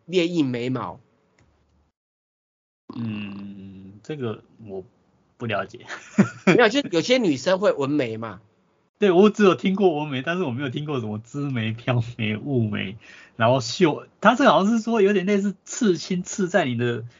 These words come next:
Speaker 2: 眉，眉头那边，
Speaker 1: 没有，它是画，
Speaker 2: 然后
Speaker 1: 是画，是画而已，只是画而已。
Speaker 2: 对，类似刺青的方式画在你的眉，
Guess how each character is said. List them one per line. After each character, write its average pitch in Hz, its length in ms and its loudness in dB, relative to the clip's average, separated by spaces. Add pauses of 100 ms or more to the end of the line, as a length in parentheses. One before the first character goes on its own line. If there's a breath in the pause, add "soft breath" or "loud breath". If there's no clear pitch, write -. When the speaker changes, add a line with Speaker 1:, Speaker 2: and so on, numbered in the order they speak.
(260 loud breath)
Speaker 2:
眉， 127 400 -2 (180)
眉 135 220 -4
头 - 140 2
那 175 60 12
边， 180 60 8
Speaker 1:
没 190 40 4
有， - 0 -
它 196 80 4
是 185 160 -4
画， 139 100 0
Speaker 2:
然 170 140 4
后 - 40 -10
Speaker 1:
是 190 140 -20
画， 170 200 0 (260)
是 151 60 -18
画 139 200 -4
而 113 100 -6
已， 107 60 -8
只 90 140 -18
是 113 40 -16
画 120 140 -8
而 - 40 -8
已。 - 20 2
Speaker 2:
对， 180 160 6
类 190 200 2
似 196 200 0
刺 196 240 -2
青 185 160 -6
的 151 100 -6
方 156 160 -2
式 160 140 -6
画 143 320 0
在 143 100 -2
你 107 160 -6
的 107 140 -10
眉， 110 320 -8